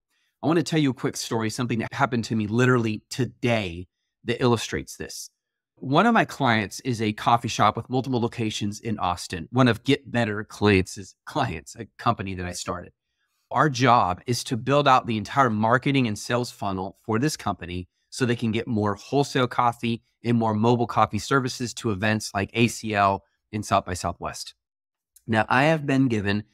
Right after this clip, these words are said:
a salesperson who previously worked in operations, and his job full-time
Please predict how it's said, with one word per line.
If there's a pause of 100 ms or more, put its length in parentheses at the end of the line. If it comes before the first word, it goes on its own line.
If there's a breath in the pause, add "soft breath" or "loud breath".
(180)
a
salesperson
who
previously
worked
in
operations, (180)
and
his
job
full-time